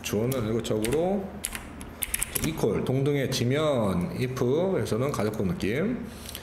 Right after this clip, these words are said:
자, it stays that way. it이 말하는 것은 이 공들은, 공들의 the number로 숫자로 잡았죠. 숫자는, 자, stay, 머무르는데 that way.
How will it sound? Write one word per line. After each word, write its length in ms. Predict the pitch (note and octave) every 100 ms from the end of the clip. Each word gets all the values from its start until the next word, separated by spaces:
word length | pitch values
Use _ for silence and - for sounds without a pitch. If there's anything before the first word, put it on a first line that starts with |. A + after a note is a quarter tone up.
| -
자, 100 | B2
it 180 | - G3
stays 460 | G3 F#3+ F3 E3+
that 240 | D3+ B2+ G#2
way. 360 | G2+ E2+ D#2 -
it이 240 | D#3 G3
말하는 360 | F#3+ D#3 C#3 B2
것은 640 | G#2+ G2 F#3+ G3+ G#3 G#3+ G#3 -
이 260 | A2+ D3 F3
공들은, 580 | D#3+ A2+ G#2 F#2+ D#3+ B2+ - - - - - - - - -
공들의 380 | A#2+ C3 E3 D#3+
the 140 | -
number로 380 | D3+ D3 C3+ B2
숫자로 300 | A#2 F3 F3+
잡았죠. 360 | G#2+ E2 - G2
숫자는, 640 | F#2+ - - G#2+ D3 G3+ A3+ - -
자, 80 | -
stay, 360 | G2 - B2 G2
머무르는데 760 | A2+ A#2+ G#2 G2+ D3+ F#3 G3
that 200 | E3 C#3+ -
way. 280 | G#2 E2 D2+